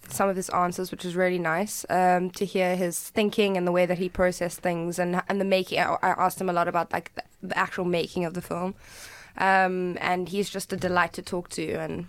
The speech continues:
uh, I hope you enjoy. Bart Layton,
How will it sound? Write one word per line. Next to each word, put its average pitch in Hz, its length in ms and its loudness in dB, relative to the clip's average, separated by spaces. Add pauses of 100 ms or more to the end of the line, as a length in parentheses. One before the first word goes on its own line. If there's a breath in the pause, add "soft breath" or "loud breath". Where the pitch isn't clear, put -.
(460)
uh, - 200 -4
I - 40 -4
hope 170 220 -6
you 180 80 -4
enjoy. 196 340 -6 (1040)
Bart 196 260 10
Layton, 226 440 6